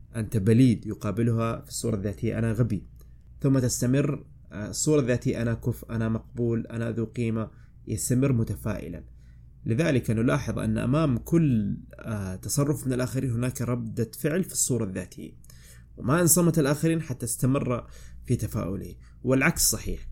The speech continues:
إذا كان موقف الآخرين هو الدعم والحب و-، والتفاؤل، والصورة الذاتية كانت سلبية، فالأصل أنه يقول في نفسه: "أنا سبة، أنا نكرة، أنا غبي".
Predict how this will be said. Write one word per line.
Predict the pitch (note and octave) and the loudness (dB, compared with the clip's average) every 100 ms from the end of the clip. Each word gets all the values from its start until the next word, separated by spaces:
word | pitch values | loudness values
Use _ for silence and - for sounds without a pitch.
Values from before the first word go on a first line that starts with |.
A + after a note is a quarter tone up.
| - | -8
إذا | B2 A#2+ | -2 0
كان | E3+ D#3+ C3 | 2 2 4
موقف | C#3 D3 B2+ | 2 0 -2
الآخرين | A#2+ A2+ - A#2+ A#2+ | -2 -4 -2 -2 0
هو | A#2+ A#2 | 0 0
الدعم | G#2+ G#2 G2+ - B2 A2 A#2 B2 | 0 -4 -6 -2 0 2 0 2
والحب | G#2+ G#2 F#2+ B2+ A#2+ G#2+ - | 0 -2 -2 -2 -2 -2 -8
و-، | G#2+ G2+ G2+ G2 G2 - - - - - - | -4 -2 -2 -4 -8 -10 -18 -20 -20 -20 2
والتفاؤل، | - - - C3+ C#3 C#3+ C3+ B2+ - - | 12 12 12 10 8 6 4 0 -8 -8
والصورة | G2 G2+ - D3+ C#3+ | -4 0 2 4 4
الذاتية | A2+ A#2 C#3 C3+ | 4 0 2 2
كانت | B2+ B2+ A#2 A2+ | 2 0 0 -2
سلبية، | - A2+ G2 A2+ F#2 - - - - - - - - - - - - - - - - - | -2 -2 0 0 0 -4 -10 -18 -16 -18 -18 -18 -18 -18 -18 -18 -18 -18 -20 -20 -20 -12
فالأصل | - C#3 D3+ F3 - B2 | 0 2 4 4 4 4
أنه | - A#2+ A#2+ | 2 0 2
يقول | A#2+ A#2+ D3 | 0 4 4
في | B2 A#2+ | 4 2
نفسه: | A2 - A2+ | 0 -2 -2
"أنا | B2 A2+ | -2 0
سبة، | A#2+ A2 A2 G#2+ | 2 2 2 -2
أنا | G#2 | -2
نكرة، | G2 A#2 B2 A2+ F#2 | -2 -2 0 -2 0
أنا | G#2 | 0
غبي". | G#2+ G#2+ G#2+ - | 0 0 -2 -4